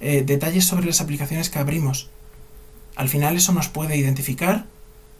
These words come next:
y, y bueno, las empresas ahora tienen unas intenciones, pero quién sabe si en el futuro podrían tener otras. Nunca está de más intentar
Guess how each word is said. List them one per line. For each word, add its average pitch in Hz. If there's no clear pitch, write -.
y, 131
y 131
bueno, 151
las 147
empresas 165
ahora 170
tienen 160
unas 165
intenciones, 160
pero 135
quién 143
sabe 151
si -
en 147
el 139
futuro 143
podrían 135
tener 131
otras. 131
Nunca 143
está 147
de 143
más 147
intentar 135